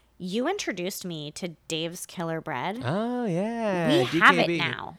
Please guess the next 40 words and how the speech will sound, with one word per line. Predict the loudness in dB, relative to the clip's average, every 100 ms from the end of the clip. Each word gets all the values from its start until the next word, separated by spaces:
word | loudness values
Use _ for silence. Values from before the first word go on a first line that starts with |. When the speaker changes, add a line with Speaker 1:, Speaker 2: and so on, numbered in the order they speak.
| -8
Speaker 1:
We | 0 0 0
have | 0 6 8
it | 8
now | 10 10 8 6
Speaker 2:
Oh, |
Speaker 1:
at | 2
Speaker 2:
it's | 2
made | 4
it. |
Speaker 1:
Fairway, | 4 4 2 -6 -20 -12
but | -12 -8
not | -8 -8 -12
the | -14
cinnamon | -12 -12 -12 -10 -12 -12
roll. | -12 -14 -16 _ _ -6
Speaker 2:
Oh, | 2 6 6 8 6
yeah. | 2 0 -2 -4 -6
I | 2 4
haven't | 6 2
seen | 0 2 2
it |
in | 0
a | -2
long | -2 -2
time. | -4 -4
I | -2
Speaker 1:
The |
Speaker 2:
don't | -2
know |
if | 0
they | 0
Speaker 1:
cinnamon | 2 0 2
Speaker 2:
stopped |
doing | 2 4
it. | 2
Speaker 1:
roll. | 0 -4 _ _ _ _ _ -16
What? | -12 -4 -4 -6 -4 -6 -6 _ _ -8
Speaker 2:
I | -4
don't | 0
know. | 0 0